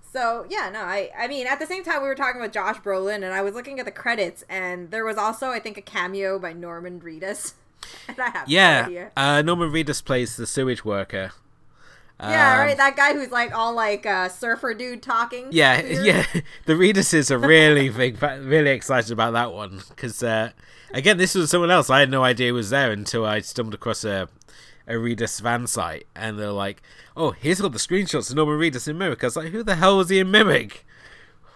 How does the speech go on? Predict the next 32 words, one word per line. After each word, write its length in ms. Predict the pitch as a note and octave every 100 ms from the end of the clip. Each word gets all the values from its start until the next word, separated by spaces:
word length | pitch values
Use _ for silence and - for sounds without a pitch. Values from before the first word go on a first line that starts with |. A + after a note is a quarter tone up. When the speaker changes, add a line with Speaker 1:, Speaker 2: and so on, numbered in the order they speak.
| -
Speaker 2:
Was 140 | D#3
he, 60 | D#3
like, 160 | F3+
one 140 | F3+ -
of 80 | D#3
the 80 | -
bugs 360 | D3+ A#3 G#3+
or 80 | G#3+
something?" 380 | G#3 A#3 C4+ B3+
I 120 | F#3
mean, 160 | F#3 F#3+
Doug 220 | G3 F#3+
Jones 680 | - F#3 B3 A#3+ - - - _ - _ -
is 160 | C3+ C3+
in 140 | B2
this 180 | A#2 -
film, 300 | A#2 F#2 F#2
and 120 | A#2+
I 100 | D#3+
didn't 200 | E3 E3
think 240 | D#3+ D#3
Doug 180 | C3 D3
Jones 400 | C3 D#3+ G3+ E3
worked 400 | C3 A2 F#2+ -
with 540 | G#2 G2+ G2+ F#2 - _ _ _ _ -
Del 160 | - A2+
Toro, 160 | C3 A2
'cause 140 | C#3+
again, 480 | E3 D3+ G#3+ A2+ G2 - -
this 200 | D#3 E3
is 60 |
my 260 | D#3+ D3 C3